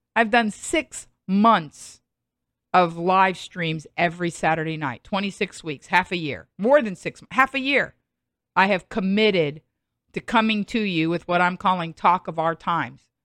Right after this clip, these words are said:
I don't take myself seriously, so the acronym is toot. I made a commitment, and I show up on time, and I am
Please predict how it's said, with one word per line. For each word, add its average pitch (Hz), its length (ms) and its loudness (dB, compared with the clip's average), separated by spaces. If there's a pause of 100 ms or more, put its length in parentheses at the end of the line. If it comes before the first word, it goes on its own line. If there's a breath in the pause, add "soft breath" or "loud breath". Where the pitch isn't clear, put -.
I 165 60 0
don't 180 180 -2
take 180 180 0
myself 160 340 -4
seriously, 151 580 -8
so 156 160 -8
the 160 80 -6
acronym 160 480 -4
is 143 120 -20
toot. - 420 -6 (920)
I 196 100 2
made 240 220 4
a 233 40 0
commitment, 247 640 -2 (1300)
and 190 120 -2
I 185 60 0
show 247 280 4
up 240 160 2
on 208 180 2
time, 247 580 0 (1040)
and 196 140 0
I 196 120 6
am 190 440 2